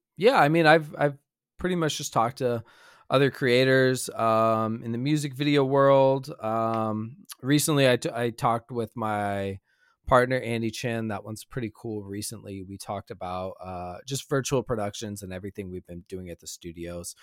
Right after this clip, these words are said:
Forgot to mention, so we have, like, kind of, like, a third partner, and he's, uh, his name's Josh. He's Mango Quafer on Instagram. He's a crazy guy. Definitely check him out. But he basically builds all the Unreal maps for our virtual production stuff.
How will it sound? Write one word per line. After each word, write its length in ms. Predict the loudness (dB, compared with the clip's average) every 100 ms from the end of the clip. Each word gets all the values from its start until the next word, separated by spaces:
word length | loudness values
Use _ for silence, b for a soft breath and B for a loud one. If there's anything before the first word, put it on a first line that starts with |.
| B B 4
Forgot 180 | 8
to 80 | 8
mention, 360 | 8 6 4 2
so 480 | 6 8 8 4 0 b b b _ _ _ 0
we 140 | 4
have, 140 | 6
like, 160 | 4 4
kind 120 | 0
of, 80 | 0
like, 120 | 0
a 60 | 0
third 360 | 0 2 2
partner, 420 | 4 2 2 -2 -2
and 420 | -2 -2 -2 -4
he's, 440 | -4 -4 -4 -4
uh, 580 | -6 -4 -2 -2 -4 -6
his 160 | -8 -8
name's 160 | -8
Josh. 720 | -6 -2 2 2 0 -4 -8 -8
He's 260 | -10 -8 -8
Mango 580 | -6 -4 -2 0 -2 -4
Quafer 560 | -8 -6 -6 -8 -12
on 160 | -10 -10
Instagram. 640 | -10 -12 -14 -12 -12 -14 -16 -16
He's 140 | -16
a 60 | -12
crazy 380 | -10 -10 -10
guy. 420 | -12 -12 -12 -12 -16 b b -12
Definitely 280 | -10 -8 -8
check 200 | -10 -8
him 100 | -10
out. 240 | -10 -10
But 140 | -12 -10
he 140 | -6
basically 420 | 0 0 0 -2 0
builds 360 | 0 0 0
all 240 | -4 -4 -4
the 100 | -4
Unreal 360 | -6 -4 -4 -4
maps 400 | -6 -8 -10 -12
for 180 | -10
our 80 | -10
virtual 360 | -10 -14 -14 -16
production 520 | -16 -16 -14 -12 -12
stuff. 420 | -10 -4 -4 -4